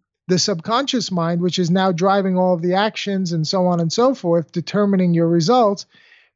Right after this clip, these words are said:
begins to affect your thinking. So it becomes a vicious cycle. So let me share with you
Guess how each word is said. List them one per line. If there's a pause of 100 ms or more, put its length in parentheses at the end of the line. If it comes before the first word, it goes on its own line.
(120)
begins
to
affect
your
thinking.
So
it
becomes
a
vicious
cycle.
So
let
me (420)
share
with
you